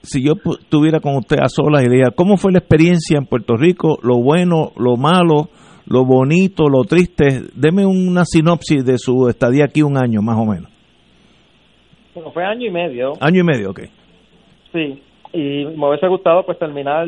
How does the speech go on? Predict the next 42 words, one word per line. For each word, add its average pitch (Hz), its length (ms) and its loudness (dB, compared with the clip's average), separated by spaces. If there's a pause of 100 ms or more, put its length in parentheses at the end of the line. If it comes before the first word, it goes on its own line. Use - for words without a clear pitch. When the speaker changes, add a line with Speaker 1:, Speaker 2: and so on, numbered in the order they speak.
(300)
Speaker 2:
hasta 151 280 -6
diciembre, 135 640 -8 (760)
pero 127 280 -8
la 127 100 -4
petición 139 560 -10
de, 139 640 -6 (160)
del 139 200 -18
Departamento 139 540 -4
de 147 80 0
Defensa 143 400 -10
era 143 140 0
que 143 160 -4
me 135 100 -8
reportara 131 480 -6
en 139 100 -10
agosto. 139 460 -10 (1300)
Eh, 131 240 -10
pues, 214 160 -4
por 180 120 -2
las 143 140 4
situaciones 151 500 -6
globales 156 400 -2
que 151 80 -16
estamos 151 280 -12
viviendo, 156 720 -8
y 139 60 -8
hay 139 100 -10
que 147 80 -12
acelerar 143 460 -6
esos 139 180 -14
planes, 165 600 -12
etcétera, 180 400 -10
así 135 160 -14
que, 143 100 -12
pues, 131 160 -12
vamos 131 200 -10
a 147 120 -8
estar 143 60 -12
trabajando 135 420 -8
en 117 80 -16
ello. 117 180 -14
Pero 127 280 -10